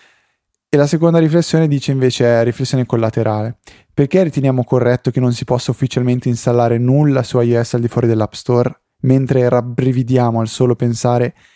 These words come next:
che la stessa pratica possa essere estesa in maniera identica a macOS? Nessun utente di computer Apple accetterebbe questa situazione, mentre pare non ci faccia né caldo né freddo rimanere al gioco sui terminali mobili.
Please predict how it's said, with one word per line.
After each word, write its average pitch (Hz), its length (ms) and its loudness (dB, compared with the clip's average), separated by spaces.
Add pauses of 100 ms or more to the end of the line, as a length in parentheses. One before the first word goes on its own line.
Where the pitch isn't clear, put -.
(120)
che 127 120 0
la 120 260 2
stessa - 460 -2
pratica 120 380 -2
possa 120 280 -2
essere 117 300 -4
estesa 123 460 0
in 131 100 -2
maniera 113 300 2
identica 113 420 -4
a 110 40 -2
macOS? 113 680 -4 (680)
Nessun 143 360 2
utente 147 280 2
di 135 60 2
computer 147 380 0
Apple 135 240 2
accetterebbe 131 500 0
questa 123 240 -2
situazione, 117 600 -2 (320)
mentre 143 280 2
pare 143 220 2
non 127 180 0
ci 139 100 -2
faccia 139 260 0
né 131 120 0
caldo 131 240 0
né 147 100 0
freddo 131 300 0
rimanere 127 380 0
al 120 120 -2
gioco 131 300 2
sui 127 140 -4
terminali 117 460 -2
mobili. 110 380 -4